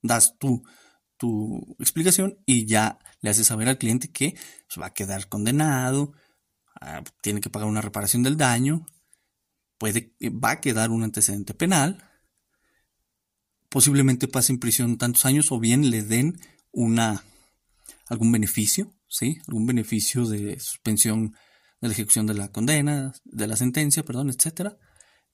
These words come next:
¿Y qué estás haciendo? Le estás informando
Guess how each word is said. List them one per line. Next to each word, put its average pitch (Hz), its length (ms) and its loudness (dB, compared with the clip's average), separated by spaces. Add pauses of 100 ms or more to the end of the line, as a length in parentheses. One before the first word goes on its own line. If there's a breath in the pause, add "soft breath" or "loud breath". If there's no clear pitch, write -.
(220)
¿Y 240 400 0 (1080)
qué 156 120 4
estás 139 280 6
haciendo? 208 580 2
Le 113 120 -2
estás - 420 4
informando 156 920 2